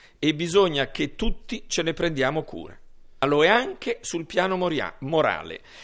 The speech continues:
perché vedere semplici cittadini, semplici tita-, cittadini che si assumono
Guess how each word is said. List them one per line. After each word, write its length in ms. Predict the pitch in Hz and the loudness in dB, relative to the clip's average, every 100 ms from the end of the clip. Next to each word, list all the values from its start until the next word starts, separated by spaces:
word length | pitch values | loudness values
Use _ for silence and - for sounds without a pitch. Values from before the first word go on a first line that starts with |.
| - - - | -20 -18 4
perché 480 | 202 190 - 175 135 | 6 8 6 4 2
vedere 560 | 131 175 170 240 233 175 | 4 2 2 2 2 2
semplici 720 | - 220 226 170 175 - 175 | 2 0 0 -6 -4 -4 -6
cittadini, 580 | - 151 110 80 - - | -4 -4 -4 -10 -16 -20
semplici 720 | - - - 220 180 175 - | -12 -6 -2 -2 -4 -6 -6
tita-, 340 | 131 120 104 - _ | -10 -12 -10 -12 _
cittadini 540 | - 151 123 101 95 | -12 -8 -8 -8 -12
che 140 | 101 208 | -8 -4
si 220 | - 226 | -2 0
assumono 720 | 214 - - 113 90 82 87 | 0 -2 -4 -6 -10 -14 -16